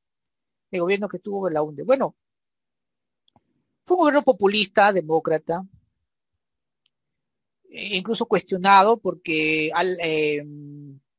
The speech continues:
el propio, em, Aya Latorre de, el apra deman-, demandó un fraude electoral, pero que obviamente estaba destinado a hacer los cambios necesarios.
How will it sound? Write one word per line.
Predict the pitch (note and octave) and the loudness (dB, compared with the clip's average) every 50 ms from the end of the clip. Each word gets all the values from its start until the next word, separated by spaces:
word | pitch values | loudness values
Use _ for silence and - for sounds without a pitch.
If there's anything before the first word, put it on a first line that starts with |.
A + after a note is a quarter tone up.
| _ - - | _ -14 -12
el | E3+ D#3+ | -12 -8
propio, | - F3+ F3+ F3 - G3 F3+ E3+ E3 D#3 D3+ D3 D3+ E3+ _ _ _ _ _ _ _ _ _ _ _ - _ _ _ _ _ _ _ _ | -6 -6 -6 -6 -6 -4 -4 -2 0 -2 -2 -4 -6 -12 _ _ _ _ _ _ _ _ _ _ _ -20 _ _ _ _ _ _ _ _
em, | A#3 F#3 F3 E3+ D3+ C#3+ C#3+ C#3+ C#3+ C#3 C#3 C#3 C#3 C3+ C#3+ - | -20 -20 -20 -20 -20 -20 -20 -20 -20 -20 -18 -18 -18 -18 -8 -4
Aya | F3 F#3 F#3 F3 | -2 0 0 0
Latorre | E3 D3+ - - F3+ F#3+ F#3 E3 D#3+ _ _ _ - - _ _ _ _ | 0 -2 -2 -4 -4 -4 -4 -6 -10 _ _ _ -20 -20 _ _ _ _
de, | - E3 D#3+ - | -12 -12 -10 -8
el | F3 D#3 E3 | -4 0 2
apra | G3+ A3 - - E3+ D#3 | 2 2 2 0 -2 -2
deman-, | D3+ D#3 D3 D3 D3 D3+ D#3 D3 | -4 -6 -10 -12 -16 -18 -18 -18
demandó | D#3 D3+ D3 D3 D3 F3+ | -16 -14 -14 -12 -12 -12
un | F#3+ E3+ | -12 -6
fraude | - - A3 A3 G#3+ E3+ D3 D3+ | -2 0 2 2 2 2 0 -2
electoral, | D3 D3+ - _ - D3+ D3 C#3+ D3 F#3 - _ _ _ _ _ _ _ _ _ _ _ _ _ _ _ _ _ _ _ _ _ _ _ _ _ _ _ _ _ _ _ _ _ _ _ _ _ _ _ _ _ _ _ _ _ _ _ | -2 -4 -6 _ -8 -6 -6 -6 -6 -10 -14 _ _ _ _ _ _ _ _ _ _ _ _ _ _ _ _ _ _ _ _ _ _ _ _ _ _ _ _ _ _ _ _ _ _ _ _ _ _ _ _ _ _ _ _ _ _ _
pero | - E4+ F4 E4+ | -2 -2 0 0
que | - D#4+ D4+ | 0 0 0
obviamente | D4 D4 C#4+ C4 C#4 C4+ C4 C4+ | 0 0 0 -2 -4 -4 -4 -4
estaba | B3+ - - C4 B3 B3 B3 B3+ B3+ B3 A#3 A3 G3+ F#3+ | -4 -2 0 0 2 4 4 4 4 4 2 2 2 0
destinado | F3+ F#3+ - _ F#3+ F3+ F#3 G3+ G#3 G#3+ G#3+ G#3 G3+ | 0 -4 -8 _ -14 -10 -6 -4 -2 -2 0 -2 -2
a | E3 | -4
hacer | - - G#3 G3+ | -4 -6 -6 -6
los | G#3 E3 | -6 -6
cambios | _ - B3 A#3 A3 A3 G3 E3+ | _ -2 -2 -2 -2 -4 -10 -12
necesarios. | E3+ D#3 D#3 - - B3+ A3 E3 C#3+ C#3+ C#3+ - - - _ | -14 -16 -10 -4 -2 -2 -2 -2 -4 -12 -18 -20 -20 -20 _